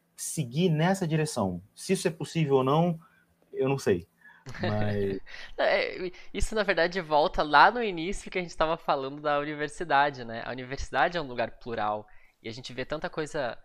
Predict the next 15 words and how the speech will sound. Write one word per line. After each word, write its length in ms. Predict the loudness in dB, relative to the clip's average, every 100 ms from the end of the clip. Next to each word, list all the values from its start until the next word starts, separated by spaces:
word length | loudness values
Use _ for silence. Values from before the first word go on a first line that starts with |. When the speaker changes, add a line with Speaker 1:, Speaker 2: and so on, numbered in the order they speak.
| -20
Speaker 2:
boa 560 | -18 -16 -2 0 2 0
e 40 |
maravilhosa 640 | 2 0 0 0 2 0
sendo 200 | -4 -10
feita 260 | -6 -6 -6
dentro 200 | -6 -4
da 60 | -6
universidade, 680 | -6 -8 -8 -6 -6 -8
né? 160 | -12 -14
Por 160 | -14 -12
causa, 460 | 2 4 4 0
talvez, 400 | -8 -6 -6 -4
dessa 280 | -2 -2 -4
plur-, 360 | -8 -14 -14 -12
pluralidade. 1120 | -12 -8 -2 0 0 -4 -8 -6 -6 -8 -12